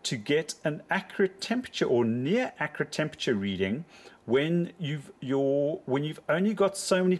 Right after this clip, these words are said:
pixels around your target point. The manufacturers, I go into this with the microbolometers, um,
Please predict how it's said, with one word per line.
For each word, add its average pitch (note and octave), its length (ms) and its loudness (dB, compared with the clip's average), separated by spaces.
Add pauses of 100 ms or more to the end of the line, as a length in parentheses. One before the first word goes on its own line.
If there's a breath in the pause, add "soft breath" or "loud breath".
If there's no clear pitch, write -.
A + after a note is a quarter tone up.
(140)
pixels A2+ 600 -2
around B2+ 320 2
your C#3+ 100 0
target C#3 540 -2
point. F2 360 -4 (400 loud breath)
The B2 100 2
manufacturers, F#3 760 0
I C3+ 100 4
go C#3 160 4
into F3+ 320 -2
this F#3 240 4
with C3+ 140 0
the B2 100 6
microbolometers, B2+ 1120 2 (500 loud breath)
um, C3+ 400 0